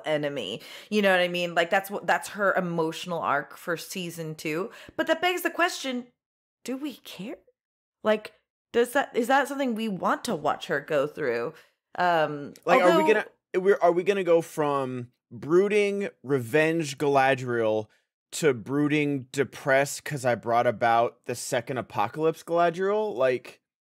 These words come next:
Speaker 2: and that's, and honestly, if
Speaker 1: Whoa.
Speaker 2: a-, and it feels
Speaker 1: Where's
Speaker 2: like that's
Speaker 1: the arc there?
Speaker 2: Yeah, it's like we're gonna get the same kind of mood and everything like that.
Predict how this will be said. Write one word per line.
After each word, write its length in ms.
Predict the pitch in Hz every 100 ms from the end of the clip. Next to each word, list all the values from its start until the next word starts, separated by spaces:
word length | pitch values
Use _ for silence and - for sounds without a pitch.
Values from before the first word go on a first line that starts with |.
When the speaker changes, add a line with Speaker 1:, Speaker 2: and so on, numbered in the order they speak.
| _ -
Speaker 2:
and 160 | 202 202
that's, 240 | 214 - - 202
and 180 | 214 214
honestly, 580 | 220 269 269 214 147 120 - _
if 40 | 180
Speaker 1:
Whoa. 560 | 180 185 180 175 175 - _ _ _ _ _ _ _ -
Speaker 2:
a-, 240 | 165 -
and 280 | 190 196 190
it 160 | 196 -
feels 360 | - 233 247
Speaker 1:
Where's 100 | 233
Speaker 2:
like 60 | 247
that's 180 | 175 170
Speaker 1:
the 60 | 262
arc 40 | -
there? 380 | 180 151 156 160 _ -
Speaker 2:
Yeah, 320 | 165 269 240
it's 180 | 160 -
like 160 | 185 151
we're 140 | 180
gonna 200 | 180 196
get 160 | 190 202
the 120 | 185
same 640 | - - 175 190 202 196 - _ -
kind 180 | 165 175
of 60 | 165
mood 440 | 156 202 254 226
and 120 | 170
everything 380 | 151 147 147 156
like 200 | 147 135
that. 460 | 143 131 135 -